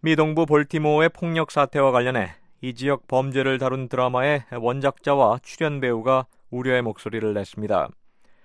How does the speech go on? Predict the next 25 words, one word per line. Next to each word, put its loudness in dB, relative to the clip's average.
드라마 4
더 4
와이어의 4
원작자 -2
데이비드 -4
사이먼은 -2
최근 -6
자신의 -4
인터넷 -4
웹사이트에 -2
프레디 0
그레이의 2
이름을 -2
내세워 -2
폭력적인 -6
권리를 -2
주장하는 -4
자들의 -4
분노와 0
이기심 -8
그리고 -6
잔인성은 -6
중단돼야 0
한다고 -8
밝혔습니다. -4